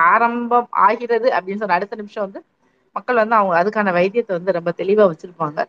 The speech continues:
But அது எதுவுமே வந்து அறிவியல் பூர்வமா நிறுவப்பட்டது கிடையாது அப்படிங்கிறத மக்கள் கிட்ட சொல்லணும் அப்படிங்கிறது ஒண்ணு.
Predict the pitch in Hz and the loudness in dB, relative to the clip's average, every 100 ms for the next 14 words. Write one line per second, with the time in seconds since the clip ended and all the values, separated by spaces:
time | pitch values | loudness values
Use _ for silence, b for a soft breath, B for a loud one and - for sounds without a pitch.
0 | b b b b 190 185 170 170 185 233 | b b b b 0 2 2 2 0 0
1 | 226 233 247 247 208 185 185 190 277 - | 0 0 0 0 0 -2 -4 -2 -2 0
2 | 170 202 233 254 247 - 214 214 214 226 | 2 2 2 2 0 0 2 4 4 4
3 | 220 208 233 247 240 _ - 196 196 - | 2 2 4 2 2 _ -8 -4 -4 -4
4 | 196 185 202 202 180 202 202 165 170 196 | -2 2 4 2 0 -4 -4 -8 -8 -8
5 | 190 175 190 220 180 170 - 185 175 165 | -6 -4 -2 0 -2 -6 -6 -8 -8 -8
6 | 156 - 170 180 180 175 175 - 160 165 | -8 -6 -6 -4 -4 -6 -12 -20 -16 -6
7 | 165 165 160 151 | -4 0 0 -2